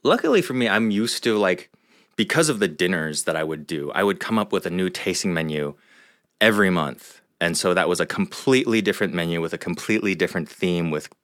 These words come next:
completely different ingredients, 'cause it's, like, a different season as well. And so I didn't have the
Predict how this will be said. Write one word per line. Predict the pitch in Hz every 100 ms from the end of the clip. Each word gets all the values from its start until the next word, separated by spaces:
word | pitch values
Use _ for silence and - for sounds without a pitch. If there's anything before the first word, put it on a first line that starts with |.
| -
completely | - 143 - 139 95
different | 85 - 78
ingredients, | 95 87 76 -
'cause | -
it's, | 76 -
like, | 82 -
a |
different | 78 78 78
season | - 139 120 78
as | 71 -
well. | 139 - _ - - - - - _ -
And | 92
so | - 95 87 85 - _ _
I | 107
didn't | 170 147
have | 131
the | 104